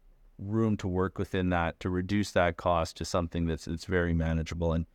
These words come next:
again, we'll look at this with the bootstrap approach. As we get more results in, um, from our drilling in these areas, we'll better model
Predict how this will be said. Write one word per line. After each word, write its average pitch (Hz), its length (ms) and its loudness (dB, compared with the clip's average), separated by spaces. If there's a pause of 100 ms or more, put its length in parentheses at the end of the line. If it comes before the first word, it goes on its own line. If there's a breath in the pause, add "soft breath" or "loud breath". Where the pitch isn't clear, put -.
(280)
again, 92 440 2
we'll 90 140 0
look 95 180 0
at 85 80 -2
this 80 180 -2
with 85 120 -4
the - 80 -10
bootstrap 78 560 -2
approach. - 580 -2
As 85 240 -2
we 95 60 0
get 90 180 0
more 104 240 2
results 87 520 2
in, 85 200 2 (440)
um, 80 200 0
from 85 180 -2
our 78 200 -2
drilling 101 640 0
in 90 160 -2
these 87 200 0
areas, 87 640 -2 (120)
we'll 82 240 -4
better 95 280 4
model 87 520 0